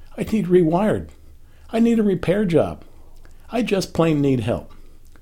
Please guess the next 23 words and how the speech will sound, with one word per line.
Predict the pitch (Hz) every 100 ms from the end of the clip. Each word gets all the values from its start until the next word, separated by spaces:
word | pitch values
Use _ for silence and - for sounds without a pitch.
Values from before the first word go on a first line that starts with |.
| - - -
So | - 156
I'm | 247 285
encouraged | 226 - 220 220 165 -
today | 175 117 117
because | 117 - 160
I |
see | 143 - 254
the | 214 196
image | 165 175 175 170 - -
of | 127
what's | 127 -
possible. | - 107 95 - - - - - - - -
I | 180
see | 160 262
the | 247 220
image | 196 220 170
of | 139 127
what | 170 170 139
I've | 127
been | 127 120
made | 127 156 175 -
to | 156
be. | 175 160